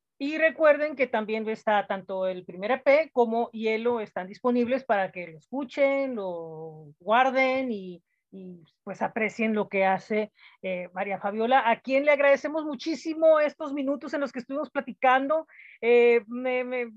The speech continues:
me gustó mucho porque nos fuimos a cosas, a,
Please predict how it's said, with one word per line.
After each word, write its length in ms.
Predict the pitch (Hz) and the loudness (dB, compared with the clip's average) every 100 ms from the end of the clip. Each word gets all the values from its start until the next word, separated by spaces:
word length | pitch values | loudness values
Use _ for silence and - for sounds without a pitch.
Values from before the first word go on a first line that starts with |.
| 226 226 | -20 _
me 360 | 247 262 233 254 | -16 -8 -2 0
gustó 360 | 247 240 277 | -2 0 2
mucho 300 | 277 285 320 | 2 0 -6
porque 260 | - 262 277 | -10 -6 -4
nos 180 | 254 - | -6 -6
fuimos 480 | 285 262 294 285 277 | -4 -2 -4 -4 -2
a 160 | 247 | -2
cosas, 320 | - 277 269 | -2 -2 0
a, 160 | 277 | 0